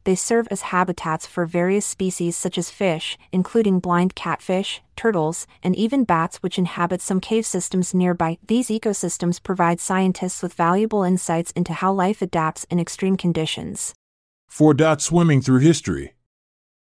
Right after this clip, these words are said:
Speaker 2: Imagine swimming amidst history. Many cenote sites have been discovered containing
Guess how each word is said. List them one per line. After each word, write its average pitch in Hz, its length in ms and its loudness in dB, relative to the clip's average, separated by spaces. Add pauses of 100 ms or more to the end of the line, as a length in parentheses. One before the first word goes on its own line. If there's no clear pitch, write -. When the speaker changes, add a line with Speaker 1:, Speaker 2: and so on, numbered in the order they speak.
(220)
Speaker 2:
Imagine 165 480 4
swimming 165 420 4
amidst 139 360 2
history. 98 500 2 (1000)
Many 175 220 8
cenote 147 580 4
sites 101 420 -2
have 110 120 0
been 113 160 2
discovered 117 640 0
containing 131 500 2